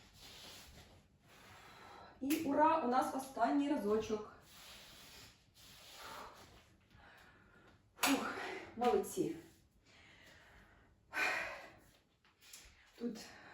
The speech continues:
важко розмовляти, тому що фізично це тренування дійсно важке.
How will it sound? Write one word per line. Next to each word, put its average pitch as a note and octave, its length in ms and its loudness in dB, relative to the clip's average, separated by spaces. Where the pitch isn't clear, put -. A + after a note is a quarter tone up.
важко G3+ 320 -2
розмовляти, F#3 520 -2
тому G#3 240 -6
що F3+ 260 -2
фізично G3+ 500 -4
це F#3+ 160 2
тренування F#3 460 0
дійсно F3 320 -8
важке. A#3 500 -4